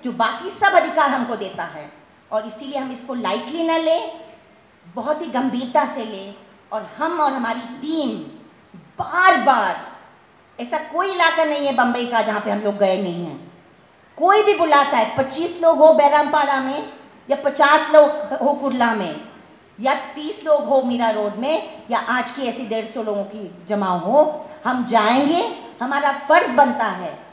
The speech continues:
कि हमारे जो आसाम में वॉलंटियर्स ने हमें जो तजुर्बा दिया है, हम तो हमारी आसाम की टीम को सलाम करते हैं। सात सौ लोगों ने जिस तरह वहाँ पे काम किया है, दस लाख से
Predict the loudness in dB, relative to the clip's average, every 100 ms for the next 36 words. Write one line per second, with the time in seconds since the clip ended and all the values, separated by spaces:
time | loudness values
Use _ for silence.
0 | -20 _ -12 -10 -6 0 2 2 0 -4
1 | -4 -6 -12 -14 -8 -6 -2 2 4 4
2 | 2 0 0 -8 -14 -16 -10 2 4 6
3 | 4 6 8 10 8 4 2 2 0 2
4 | 2 2 2 2 6 8 8 6 0 -2
5 | -4 -10 -12 -14 -16 -16 -16 -18 -18 -20
6 | -20 -20 -6 -4 0 2 2 2 0 -2
7 | -8 -6 -4 0 0 0 -4 -8 -8 -6
8 | -6 -8 -12 -14 -20 -20 -20 _ _ _
9 | _ _ _ _ 2 4 4 2 -2 -6
10 | -6 -4 -4 -4 -8 -10 -14 -18 -12 -10
11 | -8 -8 -8 -8 -10 -10 -10 -14 -18 -20
12 | -20 -20 _ _ _ _ _ 0 6 6
13 | 6 -2 0 0 -2 -8